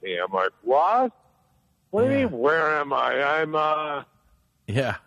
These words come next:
Speaker 1: uh, I'm on a field."
Speaker 2: Yeah.
Speaker 1: "What
Speaker 2: Yeah.
Speaker 1: day is it?" "Uh, I don't know,
Speaker 2: I don't know.
Speaker 1: Tuesday or something?" It's
Speaker 2: <laughs>
Speaker 1: Wednesday.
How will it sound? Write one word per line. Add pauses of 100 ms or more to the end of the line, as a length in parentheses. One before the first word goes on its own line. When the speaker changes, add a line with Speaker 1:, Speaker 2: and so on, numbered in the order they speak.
(120)
Speaker 1:
uh, (300)
I'm (1040)
on
a (180)
field." (680)
Speaker 2:
Yeah. (320)
Speaker 1:
"What
Speaker 2:
Yeah.
Speaker 1:
day
is
it?" (360)
"Uh,
I (1200)
don't
know,
Speaker 2:
I
don't
know.
Speaker 1:
Tuesday
or
something?" (300)
It's
Speaker 2:
<laughs>
Speaker 1:
Wednesday.